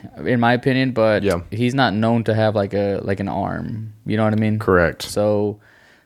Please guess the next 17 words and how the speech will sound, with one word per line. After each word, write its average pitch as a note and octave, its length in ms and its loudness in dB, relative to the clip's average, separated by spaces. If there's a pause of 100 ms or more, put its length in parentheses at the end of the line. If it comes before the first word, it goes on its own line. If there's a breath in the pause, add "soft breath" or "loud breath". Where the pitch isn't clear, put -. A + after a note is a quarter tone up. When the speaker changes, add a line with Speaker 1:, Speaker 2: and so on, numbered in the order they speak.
(140 soft breath)
Speaker 1:
I F#3+ 140 0
can B3 140 0
see G3 220 0
why F3+ 100 2
they're D#3 140 0
kinda D#3+ 180 0
moving C#3 280 2
on A#2 120 2
from A#2 220 -2
him. A2+ 180 0
He's A2+ 160 -2
been B2 220 -2
kinda B2+ 180 -2
rocky G#2+ 320 -2
with G#2+ 180 -4
health. G#2+ 440 0 (460 soft breath)
Um, G2 760 2